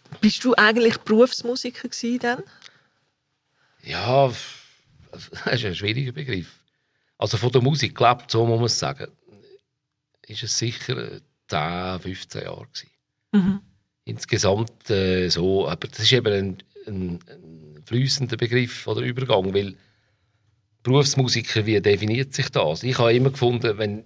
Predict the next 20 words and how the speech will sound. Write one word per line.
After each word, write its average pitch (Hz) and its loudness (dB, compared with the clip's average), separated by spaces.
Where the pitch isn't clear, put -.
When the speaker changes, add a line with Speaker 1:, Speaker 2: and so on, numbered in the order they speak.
Speaker 2:
wenn 101 -6
jemand 127 -2
durch 117 0
das - -4
Musikmachen 131 2
Geld 117 4
verdient, 120 -2
einen 98 0
Lebensunterhalt 135 4
verdient, 120 0
dann 107 2
ist 120 0
es - -2
ein 117 -8
Beruf, 107 0
Speaker 1:
Ja. 104 0
Speaker 2:
ist 107 -6
es - -4
ein 139 0
Beruf. 170 -2